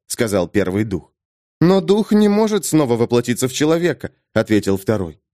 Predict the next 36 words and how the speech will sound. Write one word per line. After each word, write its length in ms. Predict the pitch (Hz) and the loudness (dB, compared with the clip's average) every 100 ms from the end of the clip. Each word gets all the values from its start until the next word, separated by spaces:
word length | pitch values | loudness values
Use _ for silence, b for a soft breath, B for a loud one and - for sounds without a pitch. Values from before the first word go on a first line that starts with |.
| _ _ - | _ _ -2
«Я 140 | 151 | 0
придумал, 580 | 190 202 185 202 196 104 | 0 -2 2 2 2 0
придумал!» 680 | - 160 170 302 208 92 - | 0 0 2 2 2 -2 -8
вскричал 520 | - 131 127 - 113 | -6 0 0 2 0
третий. 440 | 104 101 95 - - _ _ | 0 0 -2 -2 -16 _ _
«Мы 160 | 208 240 | 2 2
же 140 | 190 | 4
несём 360 | 208 196 202 190 | 2 2 2 0
семена 340 | 190 190 185 | 2 2 2
деревьев, 500 | 165 180 180 127 107 123 | 2 4 4 2 0 0
вон 260 | 180 214 | 0 0
те 180 | 214 196 | 0 0
с 80 | - | 0
крылышками. 680 | 214 226 139 - 107 95 - _ - | 0 2 0 0 -4 -4 -6 _ -2
Давайте 440 | 147 160 180 170 | 0 2 2 0
вселимся 560 | 143 131 156 170 180 165 | -2 2 4 4 2 2
в 40 | |
эти 180 | 156 151 | 0 0
семена 500 | 131 147 147 175 143 b b | -2 0 0 0 -2 b b
и 60 | |
опустимся 600 | 151 147 160 156 160 156 | 0 4 2 2 0 2
на 120 | 160 165 | 0 0
землю, 460 | 165 165 104 85 b b | 0 0 0 -4 b b
а 140 | b 156 | b 2
потом 520 | 160 - 214 143 85 | 2 2 2 2 -2
будем 380 | 104 147 165 180 | 0 0 2 2
управлять 500 | 170 165 165 143 175 | 2 2 0 2 -2
всходами, 540 | - - 180 202 190 139 | -2 -2 0 2 2 0
чтобы 320 | - 147 151 | 0 2 2
из 140 | 135 | 2
них 200 | 180 180 | 0 0
выросли 400 | 156 185 170 160 | 2 2 2 2
не 140 | 160 170 | 2 2
деревья, 500 | 151 156 180 175 185 | 2 4 2 2 0
а 160 | 160 | 0
дети». 480 | 147 185 165 - - | -2 0 -2 -4 -20